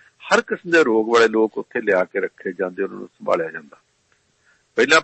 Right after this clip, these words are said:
ਭਗਤ ਪੂਰਨ ਸਿੰਘ ਜੀ ਇਹ ਕੰਮ ਕਰਦੇ ਹੁੰਦੇ ਸਨ। ਉਹਨਾਂ ਤੋਂ ਬਾਅਦ ਇੱਕ ਬੀਬੀ ਜਿਹੜੀ ਉੱਨੀ ਸੌ ਅਠਾਹਠ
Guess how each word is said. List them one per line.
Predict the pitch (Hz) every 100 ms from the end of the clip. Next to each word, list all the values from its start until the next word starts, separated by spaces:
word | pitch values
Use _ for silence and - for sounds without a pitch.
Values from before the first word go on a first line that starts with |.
| -
ਭਗਤ | 110 -
ਪੂਰਨ | - 127 127
ਸਿੰਘ | - 170
ਜੀ | 170
ਇਹ | 170
ਕੰਮ | 175 165
ਕਰਦੇ | 160 151 170
ਹੁੰਦੇ | 156
ਸਨ। | 143 139 - _ _ _ _ _ _ _ _ _ _ _ _ _ -
ਉਹਨਾਂ | 170 220
ਤੋਂ | 220 190
ਬਾਅਦ | 120 151 175
ਇੱਕ | 135 180 156 -
ਬੀਬੀ | 131 120 113 135
ਜਿਹੜੀ | 135 143
ਉੱਨੀ | 143 135
ਸੌ | 131 147
ਅਠਾਹਠ | - 107 151